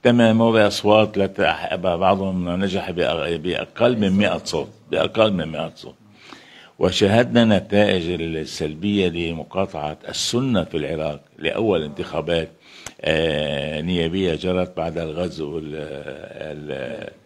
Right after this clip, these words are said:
الأمريكي. إذا نحن عم نستفيد من تجارب غيرنا ونشوف إنه المقاطعة تصرف سلبي ومردودها سيكون،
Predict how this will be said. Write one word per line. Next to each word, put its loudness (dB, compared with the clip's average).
الأمريكي. -4
إذا 2
نحن 0
عم -6
نستفيد -4
من -4
تجارب -2
غيرنا -2
ونشوف -4
إنه -2
المقاطعة -2
تصرف -2
سلبي 2
ومردودها 0
سيكون، 0